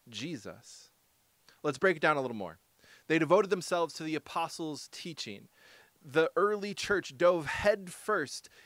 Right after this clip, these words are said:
into what the apostles had for them to know. They, they wanted to learn about who Jesus was. What did he do? What does this say about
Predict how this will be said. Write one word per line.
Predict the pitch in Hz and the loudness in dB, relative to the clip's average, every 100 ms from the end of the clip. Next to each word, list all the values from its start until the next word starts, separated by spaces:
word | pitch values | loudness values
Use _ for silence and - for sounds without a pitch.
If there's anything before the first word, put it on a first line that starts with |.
| _ | _
into | 175 175 - | -6 -6 -6
what | 160 143 208 165 | -4 -2 -2 -4
the | 180 | -6
apostles | 180 - 180 180 - 156 | -6 -4 -4 -4 -4 -8
had | - - 165 160 | -6 -2 0 0
for | 139 143 | -4 -6
them | 135 139 139 - _ _ - | -4 -4 -6 -14 _ _ -6
to | |
know. | 151 180 | 0 2
They, | 139 | 4
they | 180 165 190 | 2 2 0
wanted | 151 147 185 208 175 | 0 2 2 2 0
to | - | -4
learn | 156 143 202 208 | -4 0 0 0
about | 170 147 147 - - | 0 2 0 -4 -8
who | 196 220 | -4 -4
Jesus | 147 156 202 185 170 135 | -4 -6 -4 -4 -6 -6
was. | 135 190 175 117 - - - | -2 0 0 -4 -10 -18 -20
What | - 156 | -2 2
did | 214 180 | 2 -2
he | - 175 | -6 -8
do? | 127 117 185 185 127 | -8 -6 -2 -2 -2
What | 127 160 | 0 0
does | 214 190 | 0 -2
this | 208 | -4
say | - 180 190 | 0 2 2
about | 156 151 139 | 2 2 2